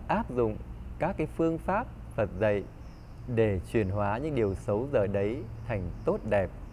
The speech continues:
thành lợi ích. Thì đấy là lộ trình tu tập rất đúng. Đúng là một hành giả chân tu thì càng tu càng thấy mình có nhiều điểm xấu, nhiều điểm dở. Không phải là vì họ tu mà họ xấu lên,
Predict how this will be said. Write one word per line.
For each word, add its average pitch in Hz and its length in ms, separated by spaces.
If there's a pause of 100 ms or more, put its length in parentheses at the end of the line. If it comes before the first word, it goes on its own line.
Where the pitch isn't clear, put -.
(360)
thành 107 280
lợi 110 180
ích. 208 200 (460)
Thì 131 80
đấy 123 160
là 190 60
lộ 143 200
trình 117 240
tu 175 180
tập 127 260
rất 196 180
đúng. 170 200 (760)
Đúng 156 300
là 156 180
một 117 180
hành 110 320
giả 101 420 (240)
chân 165 240
tu 160 440
thì 101 160 (120)
càng 113 380
tu 147 300
càng 104 220
thấy 107 100
mình 127 180
có 117 60
nhiều 123 200
điểm 95 180 (240)
xấu, 143 340 (360)
nhiều 104 160
điểm 104 200 (140)
dở. 92 300 (500)
Không 196 180
phải 135 180
là 107 100
vì 110 140
họ 110 180 (180)
tu 175 160
mà 139 100
họ 120 140
xấu 127 300
lên, 165 220